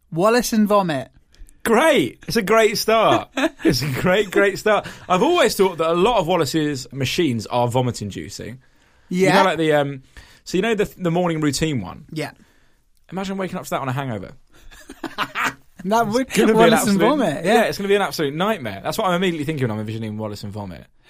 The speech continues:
Speaker 1: So, yeah, he has a contraption that wakes him up and it flings him around the room and dresses him as he's going
Speaker 2: Yeah.
Speaker 1: and makes his breakfast. Kind of, I mean, yeah, as a child you think that's the dream, but as an
Speaker 2: Mm.
Speaker 1: adult you think, "Phew, back
Speaker 2: No,
Speaker 1: problems."
Speaker 2: thank you. Can I snooze this? <laughs> Yeah.
Speaker 1: Does he put,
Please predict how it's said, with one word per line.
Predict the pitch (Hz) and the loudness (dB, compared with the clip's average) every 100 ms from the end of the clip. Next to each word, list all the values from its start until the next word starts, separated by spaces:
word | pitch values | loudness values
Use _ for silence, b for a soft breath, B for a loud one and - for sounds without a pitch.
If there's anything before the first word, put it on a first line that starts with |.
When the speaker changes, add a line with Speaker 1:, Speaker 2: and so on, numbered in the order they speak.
| b b | b b
Speaker 1:
So, | - - | -10 -4
yeah, | 226 175 | 0 0
he | 190 | 0
has | 220 233 233 | 0 0 -2
a | |
contraption | 220 214 220 190 202 | -4 -2 -2 -4 -4
that | |
wakes | 185 175 175 | -4 -4 -2
him | 165 | -4
up | 156 | -4
and | 156 | -6
it | 151 | -4
flings | 196 180 170 | -4 -4 -4
him | 165 | -4
around | 151 | -4
the | 143 | -2
room | 160 160 156 | -2 -2 -4
and | 156 139 | -8 -4
dresses | 180 - 156 | -4 -4 -6
him | 160 143 147 | -6 -6 -4
as | 156 156 | -6 -6
he's | 143 | -8
going | - 139 139 139 | -4 -2 0 0
Speaker 2:
Yeah. | 135 | 0
Speaker 1:
and | 151 | -2
makes | 147 - | -6 -10
his | 131 | -8
breakfast. | 156 - - 139 135 - b b b b | -8 -8 -10 -8 -10 -16 b b b b
Kind | - 175 | -4 -2
of, | 143 131 - 120 | -2 -6 -16 -14
I | 143 | -8
mean, | 175 175 170 151 | -4 -2 -4 -4
yeah, | 185 214 170 | 0 2 2
as | 196 | 0
a | 208 | -2
child | 240 208 | 0 0
you | 151 | 0
think | 151 | -4
that's | 165 - | -6 -8
the | 139 | -10
dream, | 151 165 127 | -6 -4 -4
but | 120 | -6
as | 143 | -6
an | 160 | -4
Speaker 2:
Mm. | 170 | -4
Speaker 1:
adult | 147 | -4
you | 123 | -8
think, | - 131 117 | -12 -12 -12
"Phew, | - - 180 147 - 120 | -14 -10 -10 -10 -14 -8
back | 139 156 | -6 -4
Speaker 2:
No, | |
Speaker 1:
problems." | 170 170 117 | -6 -8 -10
Speaker 2:
thank | - | -12
you. | |
Can | - 151 | -10 -8
I | 175 | -8
snooze | - 185 127 | -8 -6 -8
this? | - - - 123 147 | -10 -10 -6 -6 -4
<laughs> | 127 135 | -2 -2
Yeah. | 156 127 - _ B B B B B - | -2 -4 -10 _ B B B B B -8
Speaker 1:
Does | 233 262 | -4 -2
he | 302 | 0
put, | 320 302 | 2 2